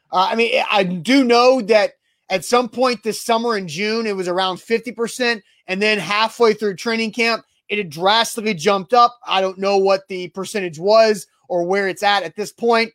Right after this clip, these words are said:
but the Titans did make great strides in their players going through the vaccination process. So, uh, I do know that. But again, covid's still out there being contracted by people, and it's a situation the Titans are having to work through. Now, Zach,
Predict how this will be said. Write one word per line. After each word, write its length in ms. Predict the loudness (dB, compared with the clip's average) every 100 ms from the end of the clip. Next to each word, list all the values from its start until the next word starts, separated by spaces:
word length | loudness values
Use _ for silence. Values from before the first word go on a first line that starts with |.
| _
but 280 | 0 0 0 _ _
the 80 | -12
Titans 540 | -2 0 0 -4 -10
did 200 | -2 -2
make 280 | 0 -2 -2
great 260 | -4 -4 -6
strides 680 | -10 -2 0 0 -4 -10 _ _ _ _
in 160 | -8 -4
their 140 | -4
players 480 | 0 2 2 2 0
going 260 | -2 -2 -4
through 120 | -6
the 80 | -2
vaccination 580 | -2 -2 -8 -12 -12
process. 640 | -2 0 0 -2 -8 -8 -16 _ _
So, 460 | -2 4 4 4 2
uh, 140 | -2 0
I 120 | -2
do 200 | 0 2
know 200 | 2 2
that. 360 | 4 4 2 0
But 120 | -6
again, 480 | 2 2 2 0 -8 _ _ _ _ _ 0
covid's 380 | 2 2 -2
still 240 | 0 4 6
out 240 | 4 4
there 200 | 2 2
being 280 | 2 -4 -4
contracted 560 | -6 0 2 2 0 0
by 180 | 0
people, 460 | -2 -10 -8 -4 -2
and 220 | -2 -8 _ _ -8
it's 160 | -6 -4
a 80 |
situation 640 | -4 -6 -6 -2 -2 -4 -8
the 60 |
Titans 260 | -2 -2 0
are 60 | -2
having 100 | -2
to 60 |
work 260 | 0 0 -2
through. 260 | -6 -6 -6 _ _
Now, 340 | 0 4 6 4
Zach, 420 | 4 4 4 2